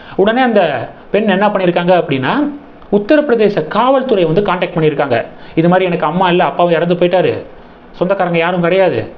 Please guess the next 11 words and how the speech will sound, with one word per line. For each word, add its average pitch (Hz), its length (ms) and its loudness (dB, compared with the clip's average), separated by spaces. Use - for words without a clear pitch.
எங்க 170 160 0
அப்பாவுடைய 185 580 0
இறுதி 233 320 2
மரியாதை 185 380 2
செலுத்தணும், 175 540 2
அடக்கம் 165 320 0
பண்றது 160 320 2
இது 165 140 2
மாதிரி 170 380 0
பண்ணணும் 165 400 0
அப்படின்னாலும் 151 520 0